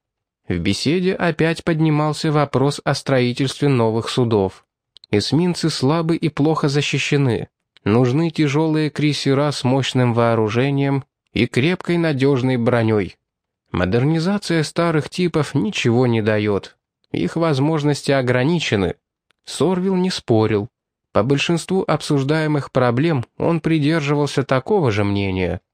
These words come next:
Офицеры не заметили, как прошло полтора часа. Когда разговаривают единомышленники, это случается часто.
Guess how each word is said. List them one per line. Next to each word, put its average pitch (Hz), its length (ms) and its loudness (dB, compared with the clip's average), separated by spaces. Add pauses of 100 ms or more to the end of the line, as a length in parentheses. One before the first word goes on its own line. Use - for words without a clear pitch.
(460)
Офицеры 175 640 -2
не 165 140 0
заметили, 139 640 0
как 175 280 -4
прошло 127 440 0
полтора 110 500 2
часа. 98 540 0 (460)
Когда 123 380 0
разговаривают 151 840 0
единомышленники, 135 1000 0
это 202 340 -2
случается 117 720 0
часто. - 580 -2